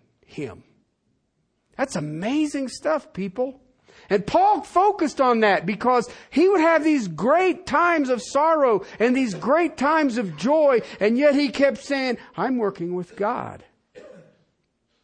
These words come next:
So everything's right on track, right on schedule, to the jot and to the tittle. Not a nanosecond early, not a nanosecond late. But he also understood the passion.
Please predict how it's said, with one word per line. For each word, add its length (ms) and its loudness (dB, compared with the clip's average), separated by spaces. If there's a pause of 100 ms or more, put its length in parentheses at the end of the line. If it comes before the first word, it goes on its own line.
(320)
So 160 -8
everything's 460 -6
right 180 -2
on 240 -6
track, 560 -12 (240)
right 280 4
on 200 2
schedule, 760 -2 (140)
to 120 0
the 140 0
jot 440 0
and 180 0
to 100 -6
the 120 -4
tittle. 460 -8 (840)
Not 180 0
a 60 0
nanosecond 880 -2
early, 420 -4 (240)
not 180 -2
a 40 -6
nanosecond 1000 -6
late. 480 -12 (1200)
But 120 0
he 60 2
also 340 2
understood 460 -2
the 80 -2
passion. 600 -4